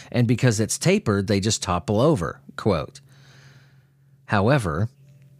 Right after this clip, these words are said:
Hill also stated his belief that the, uh, that the grounds of the house held some sort of spiritual quality he couldn't put his finger on.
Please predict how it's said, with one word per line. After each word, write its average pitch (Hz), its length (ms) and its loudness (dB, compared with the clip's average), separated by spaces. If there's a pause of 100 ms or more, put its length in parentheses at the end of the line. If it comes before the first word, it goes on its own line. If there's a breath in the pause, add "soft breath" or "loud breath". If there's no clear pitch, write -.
(880)
Hill 156 280 2
also 131 360 2
stated 110 420 2
his 113 180 2
belief 117 420 2
that - 160 0
the, 110 520 -4
uh, 104 140 2
that 101 240 -2
the 104 100 0
grounds 113 480 2
of 110 100 -2
the 101 100 -2
house 113 320 -2
held 110 220 0
some 120 200 0
sort 113 280 2
of 98 220 -2 (760 loud breath)
spiritual 117 540 2
quality 127 440 2
he 107 100 2
couldn't 113 240 0
put 123 120 2
his 117 100 -4
finger 151 360 0
on. 60 180 -8